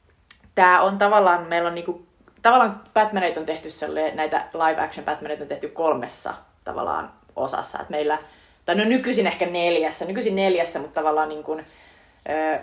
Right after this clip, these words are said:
isosti meillä on tehty niinku ensin Tim Burtonin niinku tavallaan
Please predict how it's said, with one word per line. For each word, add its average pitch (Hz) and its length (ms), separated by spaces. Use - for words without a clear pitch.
isosti 226 400
meillä 156 220
on 151 80
tehty 151 220
niinku 143 340
ensin 170 440
Tim 165 180
Burtonin 262 680
niinku 208 220
tavallaan 196 680